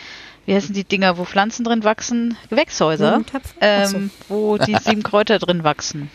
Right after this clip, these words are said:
Speaker 1: Genau, das ist ein
Speaker 3: In jedem
Speaker 1: Mhm.
Speaker 3: Glashaus dann
Speaker 1: In
Speaker 3: ein
Speaker 1: jedem
Speaker 3: anderes.
Speaker 1: ein anderes, genau.
Speaker 2: Ah.
Speaker 1: <laughs>
Speaker 2: Okay.
Speaker 1: Genau. Ja.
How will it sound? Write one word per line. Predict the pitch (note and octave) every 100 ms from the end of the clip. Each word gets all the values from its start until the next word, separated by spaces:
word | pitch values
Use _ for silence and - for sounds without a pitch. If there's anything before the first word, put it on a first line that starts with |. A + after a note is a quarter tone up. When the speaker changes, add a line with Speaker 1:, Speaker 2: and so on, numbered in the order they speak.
| -
Speaker 1:
Genau, | - D#3+ C#3+
das | D3 -
ist | - -
ein | D#3 D#3 _ _ _ - - - -
Speaker 3:
In | A2+
jedem | G2 C3+ C#3+
Speaker 1:
Mhm. | G#3 C#4 - - - -
Speaker 3:
Glashaus | A2 A#2 A2 G#2+ -
dann | A2
Speaker 1:
In | A3+
Speaker 3:
ein |
Speaker 1:
jedem | A#3+ A3+
Speaker 3:
anderes. | A3 C#3 C3+ -
Speaker 1:
ein | F#3 F3+
anderes, | E3 E3+ D#3 D3+ -
genau. | E3+ D#3 D3 - - - C#4+
Speaker 2:
Ah. | A#3+ A3+ B3 B3+ A3+ G3 F#3 B3+ F3+ G#3+
Speaker 1:
<laughs> | A3+ - - - - - - - - - - - - - - - - _ - G#3 - - - -
Speaker 2:
Okay. | C4 D#4 -
Speaker 1:
Genau. | G3 F3 G3 - - - - -
Ja. | G3 F3